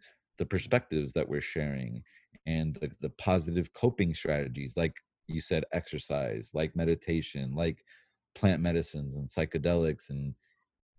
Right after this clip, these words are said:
and, and community, right? I believe I can endure anything with a supportive community.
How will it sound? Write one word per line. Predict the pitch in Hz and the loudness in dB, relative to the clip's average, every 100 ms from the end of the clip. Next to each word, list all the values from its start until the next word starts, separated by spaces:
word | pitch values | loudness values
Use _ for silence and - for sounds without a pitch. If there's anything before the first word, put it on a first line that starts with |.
| - | -8
and, | 76 78 69 | -4 -4 -4
and | 73 65 | -8 -10
community, | - 73 73 101 110 76 53 50 _ _ _ _ _ - | -10 -6 2 4 6 4 -2 -14 _ _ _ _ _ -6
right? | 71 82 - | -2 -2 0
I | 87 | 2
believe | 98 98 90 85 76 _ _ _ _ _ _ _ _ _ | 4 6 6 4 -2 _ _ _ _ _ _ _ _ _
I | 107 | 4
can | 120 117 | 4 6
endure | 87 82 80 76 - | 4 4 2 0 -2
anything | 87 107 117 87 71 65 50 62 - _ _ - | 2 6 6 4 0 -4 -4 -10 -14 _ _ -2
with | 82 | 0
a | 78 | 0
supportive | - 82 - 101 92 82 | -2 -4 2 6 6 4
community. | - 82 80 78 67 - - | -2 0 0 0 -2 -8 -14